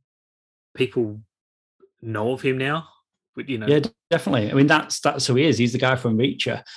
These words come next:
Speaker 2: And yes, no, <laughs> I mean, come on, when he was in Titans, for the, for the most part, he was wearing a Hawk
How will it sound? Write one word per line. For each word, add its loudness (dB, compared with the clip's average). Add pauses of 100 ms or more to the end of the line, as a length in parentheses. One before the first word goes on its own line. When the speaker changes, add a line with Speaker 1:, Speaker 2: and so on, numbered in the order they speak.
(180)
Speaker 2:
And 6 (280)
yes, 0
no, 0
<laughs> -8
I 0
mean, 2
come 0
on, 0
when 8
he 8
was 6
in 4
Titans, 0 (220)
for 2
the, 2
for 0
the 4
most 4
part, 2
he 0
was -2
wearing 0
a 0 (280)
Hawk 2